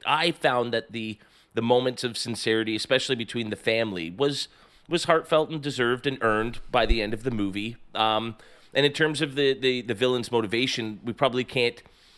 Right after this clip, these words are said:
discuss that here without giving away spoilers, but I will say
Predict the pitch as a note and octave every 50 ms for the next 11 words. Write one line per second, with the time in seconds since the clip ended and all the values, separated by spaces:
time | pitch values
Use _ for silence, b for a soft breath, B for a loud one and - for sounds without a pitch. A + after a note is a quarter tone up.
0 | b b b G#2+ - B2+ - - - - C#3+ C3+ - - - C3 B2+ - B2+ B2
1 | A#2 A2+ A2 - A#2 A2 - - A#2 G#2+ A2 A2 G#2 G2+ G2 F#2+ - - - -
2 | C3 D#3+ G#3 A3+ D#3 A2+ G#2 G2+ - - C3 B2 B2+ C#3+ D3+ D3+ C#3+ C#3+ - D3+
3 | C3+ B2+ B2+ B2